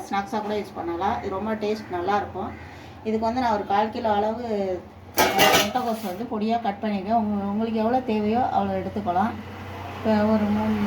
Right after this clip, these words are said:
பெரிய வெங்காயத்தை பொடி பொடியா, இது மாதிரி ரொம்ப பொடியா கட் பண்ணிக்கணும். ரெண்டு பச்சை மிளகா பொடியா கட் பண்ணிக்கணும். இது ஒரு அரை டீஸ்பூன் சோம்பு அளவு போதும்.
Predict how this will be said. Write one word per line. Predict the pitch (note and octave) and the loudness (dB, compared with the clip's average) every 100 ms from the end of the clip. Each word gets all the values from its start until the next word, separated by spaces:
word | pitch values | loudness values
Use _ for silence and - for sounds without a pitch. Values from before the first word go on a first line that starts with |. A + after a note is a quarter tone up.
| G3 G3+ - | -2 -6 -4
பெரிய | A3+ A3+ B3+ | 0 2 4
வெங்காயத்தை | B3 G#3 G3 B3 | 4 4 2 0
பொடி | C4 A3+ | 0 0
பொடியா, | A#3+ A#3 A3+ | -2 -2 0
இது | A#3 G#3+ | 0 0
மாதிரி | A3+ | 0
ரொம்ப | G#3+ G#3+ A#3+ | 0 0 0
பொடியா | B3+ B3+ G3 G#3+ | 0 0 0 0
கட் | G#3 F#3+ | -2 -4
பண்ணிக்கணும். | G3 F#3 F3 G3 - | -4 -4 -4 -2 -2
ரெண்டு | G#3+ G#3 G3+ | 0 0 0
பச்சை | G3+ A3+ | -2 0
மிளகா | B3 A#3 A3+ | 0 0 0
பொடியா | A3 G3 G3+ | -2 -2 -2
கட் | F#3+ - | -2 -4
பண்ணிக்கணும். | G3 F#3 E3+ G#3+ B3+ | -4 -4 -2 -2 -2
இது | A3 G#3 | -2 -2
ஒரு | G#3 | 2
அரை | G3 G3 A3 | 4 4 2
டீஸ்பூன் | A#3+ B3+ B3 A#3 G#3+ | -2 -4 -2 -4 0
சோம்பு | G#3+ G#3+ | 0 2
அளவு | G3+ G3+ | 0 0
போதும். | G3+ F#3+ F#3 | -2 -4 -2